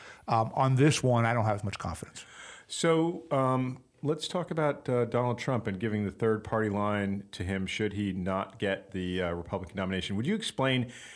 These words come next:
Speaker 2: this is obviously right up your alley, just in terms of all these various issues, both electoral and sort of strategy and all this.
Speaker 1: Mm-hmm.
Speaker 2: So just explain.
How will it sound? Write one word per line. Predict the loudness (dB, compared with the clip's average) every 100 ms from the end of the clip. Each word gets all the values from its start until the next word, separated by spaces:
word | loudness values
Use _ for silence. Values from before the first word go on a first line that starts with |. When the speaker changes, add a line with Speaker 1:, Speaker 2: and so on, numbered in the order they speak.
| -8
Speaker 2:
this | -4 -2
is | 2
obviously | 2 2 0 -2
right | -2 -2 0 2 0 -4
up | -6 -6 -4
your | -2 0 0 -2
alley, | -2 -2 -2
just | -4 -8 -8
in |
terms | -8 -8
of | -4
all | -2 -2
these | -4 -8
various | -4 -4 -4 -6 -12 -18 -8
issues, | -6 -2 -2 -2 -4
both | -4 -4
electoral | -2 -4 -4 -4 0 0 0
and | 0 -2 -6
sort | -8 -8
of |
strategy | -6 -2 0 -2 -4 -4
and | -2
all | -2
this. | -2 -6
Speaker 1:
Mm-hmm. | -6 -6 -4 -6
Speaker 2:
So | -4 -2
just | -2
explain. | -4 -4 -4 -2 0 2 2 2 0